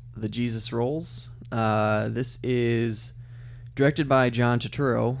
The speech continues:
also stars John Turturro. Um, should say it's written by, well, characters by the Coens. So this is based off of,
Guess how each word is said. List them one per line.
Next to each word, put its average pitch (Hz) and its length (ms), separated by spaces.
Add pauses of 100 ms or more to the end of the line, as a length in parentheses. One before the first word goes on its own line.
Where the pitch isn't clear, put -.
(100)
also 117 240
stars 143 380
John 107 180
Turturro. 107 420 (300)
Um, 104 540 (440)
should 104 200
say 107 160
it's 107 180
written 110 380
by, 107 540
well, 107 260 (140)
characters 110 720
by 107 200
the 120 80
Coens. 127 400
So 113 180
this 117 140
is 107 80
based 110 300
off 110 180
of, 107 200